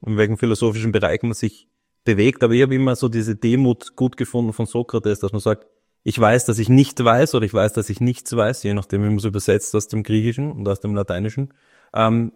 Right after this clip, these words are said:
diese Demut hilft mir, ähm, auch wirklich dafür dankbar zu sein, wenn ein Kunde zu mir kommt und sagt, er möchte ein Buchprojekt machen und ich weiß, wie viel Herzblut da drinnen steckt. Und ich gehe da mit einer,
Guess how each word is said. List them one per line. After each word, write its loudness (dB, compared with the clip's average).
diese -2
Demut 4
hilft 2
mir, 0
ähm, 0
auch 0
wirklich 0
dafür 0
dankbar 0
zu -6
sein, 0
wenn 0
ein 0
Kunde 2
zu -2
mir 4
kommt -2
und -2
sagt, 0
er 2
möchte 0
ein 0
Buchprojekt 2
machen 0
und 0
ich 0
weiß, -2
wie -6
viel -4
Herzblut -2
da 2
drinnen 0
steckt. -4
Und -4
ich -4
gehe 4
da 4
mit 0
einer, 0